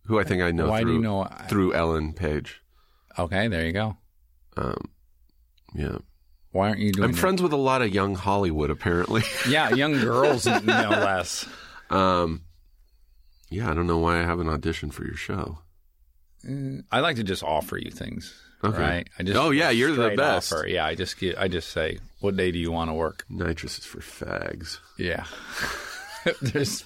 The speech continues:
Speaker 2: one thing that should be taken from the movie.
Speaker 1: This is one thing. Oh, fuck. I, I was gonna fucking mention, uh, Craig T. Nelson, who's
Speaker 2: Yeah.
Speaker 1: on your show. I had a dream. I don't think I've ever told anyone. Oh, well, no, I've told people this back in the nineties. But in the nineties,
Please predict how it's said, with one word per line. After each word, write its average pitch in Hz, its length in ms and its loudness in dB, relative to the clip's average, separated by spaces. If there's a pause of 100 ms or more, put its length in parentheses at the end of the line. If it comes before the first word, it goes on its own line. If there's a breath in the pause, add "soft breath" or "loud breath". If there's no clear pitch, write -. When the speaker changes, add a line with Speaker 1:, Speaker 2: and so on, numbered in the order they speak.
Speaker 2:
one 104 360 2
thing 98 260 0
that 95 180 -2
should 95 160 -4
be 90 120 -6
taken 98 400 -2
from 95 220 -4
the 92 60 0
movie. 92 280 -2
Speaker 1:
This 220 180 0
is 302 160 4
one 269 240 4
thing. 247 140 0
Oh, 208 160 2
fuck. 185 340 -4
I, 151 160 2 (160)
I 135 160 2
was 127 220 2
gonna 120 300 2
fucking 117 340 2
mention, 117 400 2
uh, 87 220 4 (120)
Craig 117 440 2
T. 120 160 2
Nelson, 110 520 4
who's 98 240 2
Speaker 2:
Yeah. 87 280 2
Speaker 1:
on 90 280 2
your 87 120 2
show. 87 320 2 (1080 loud breath)
I 123 160 2
had 175 220 2
a 175 60 2
dream. 101 680 2 (560)
I - 100 2
don't 202 100 6
think 180 120 4
I've 120 200 2
ever 110 240 4
told 98 280 2
anyone. 85 400 2
Oh, 160 260 2
well, 151 160 4
no, 120 200 4
I've 90 140 0
told 90 200 0
people 82 220 2
this 78 180 0
back - 340 -2 (120)
in 82 140 0
the 78 60 2
nineties. 78 420 2 (400 loud breath)
But - 80 -2
in 135 80 4
the 165 60 4
nineties, 135 400 4